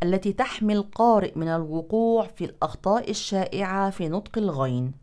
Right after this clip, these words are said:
فأولًا نحذر من إبدال الغين خاءً، وذلك بسبب قرب المخرج، مخرج الغين من الخاء، فهما من نفس المنطقة من أدنى الحلق،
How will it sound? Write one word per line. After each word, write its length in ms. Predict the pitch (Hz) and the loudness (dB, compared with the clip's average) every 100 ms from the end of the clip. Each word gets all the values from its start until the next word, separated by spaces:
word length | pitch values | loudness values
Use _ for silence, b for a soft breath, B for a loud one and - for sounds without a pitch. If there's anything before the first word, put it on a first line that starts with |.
| - - - B B B B B | -20 -20 -20 B B B B B
فأولًا 720 | - 247 247 202 175 156 135 143 b b - | -2 2 4 2 2 2 -2 -4 b b 0
نحذر 840 | 208 285 - 190 196 240 160 135 - - | 2 2 -2 -4 0 0 0 -8 -12 -2
من 180 | 180 190 | -2 0
إبدال 540 | 214 170 170 220 233 196 | -4 -4 0 2 4 2
الغين 720 | 175 165 190 226 226 220 208 - | -2 0 2 4 4 2 -2 -14
خاءً، 640 | - - 196 - 131 135 139 - - | -10 2 4 4 0 -2 -4 -12 -12
وذلك 380 | 175 180 208 214 | -8 -2 0 0
بسبب 440 | 170 185 220 214 214 | -2 -2 2 2 2
قرب 260 | 262 247 220 | 2 4 4
المخرج، 640 | 233 269 247 160 139 - - - | 4 4 2 -2 -2 -4 -14 -2
مخرج 380 | 175 185 165 160 | -2 0 -2 0
الغين 520 | 170 165 220 240 202 | -2 2 4 6 4
من 100 | 190 | 4
الخاء، 580 | 185 - 226 185 117 - - - - | 2 0 0 2 0 -6 -20 -20 -6
فهما 460 | 196 185 262 269 | -2 2 4 4
من 220 | 247 214 | 4 4
نفس 260 | 220 285 - | 4 2 2
المنطقة 640 | 262 233 214 220 269 147 147 | 4 4 2 0 -2 -2 -4
من 180 | 147 170 | -4 0
أدنى 260 | 226 202 208 | 0 2 2
الحلق، 640 | 196 - 185 123 - - | 0 -2 -4 -4 -8 -20